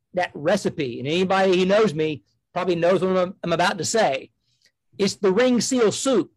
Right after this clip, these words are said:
It's not just the piston rings by themselves. You know, the old piston, "Oh, dang it, the filter's killing it. Oh, I hate it. Oh, darn it." Well, anyway, I have to just kind of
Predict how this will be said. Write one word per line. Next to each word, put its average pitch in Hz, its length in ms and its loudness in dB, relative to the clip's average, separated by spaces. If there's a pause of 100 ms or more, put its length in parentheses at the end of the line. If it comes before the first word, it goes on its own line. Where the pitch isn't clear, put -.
It's - 180 -6
not 214 320 0
just 208 220 0
the 202 100 -2
piston 220 380 0
rings 202 420 0 (280)
by 214 260 2
themselves. 190 800 -2 (300)
You 170 100 -4
know, 175 260 2 (1120)
the 170 120 0
old 233 300 2
piston, 254 280 0
"Oh, 262 300 2
dang 320 360 4
it, - 140 -2
the 220 220 2
filter's 262 460 0
killing 269 400 2
it. - 180 -6
Oh, 349 460 -6
I - 60 -2
hate 269 180 2
it. 165 200 0
Oh, 202 280 2
darn 165 240 2
it." 165 100 -4 (400)
Well, 160 340 0 (220)
anyway, 170 320 2
I 156 180 -2
have 180 120 0
to 170 100 -2
just 151 180 -6
kind 165 160 0
of 135 160 -4